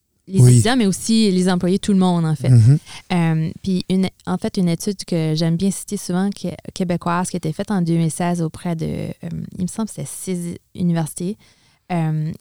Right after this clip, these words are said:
Speaker 1: qui sondaient un peu le climat, là, le climat là, s-, concernant la violence sexuelle, veuillait savoir un peu c'était quoi, là, les, l'incidence, là.
Speaker 2: Mhm.
Speaker 1: Euh,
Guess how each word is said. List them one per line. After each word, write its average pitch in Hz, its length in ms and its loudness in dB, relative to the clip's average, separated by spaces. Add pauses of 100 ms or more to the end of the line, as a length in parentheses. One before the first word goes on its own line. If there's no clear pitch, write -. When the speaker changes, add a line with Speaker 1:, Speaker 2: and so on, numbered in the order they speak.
Speaker 1:
qui - 120 -10
sondaient 180 440 0
un 185 260 2
peu - 160 -2
le 175 160 2
climat, 180 560 0
là, 170 480 0 (380)
le 180 80 0
climat 196 400 2
là, 185 200 0
s-, - 200 -6 (240)
concernant 170 440 0
la 165 100 0
violence 170 260 2
sexuelle, 175 500 -2
veuillait 175 560 0
savoir 180 400 -2
un 175 140 2
peu 190 100 -2
c'était 170 240 -4
quoi, 185 180 -2
là, 175 140 0
les, 156 420 -2 (380)
l'incidence, 170 1000 -2
là. 170 100 -2
Speaker 2:
Mhm. 123 320 8 (180)
Speaker 1:
Euh, 160 360 0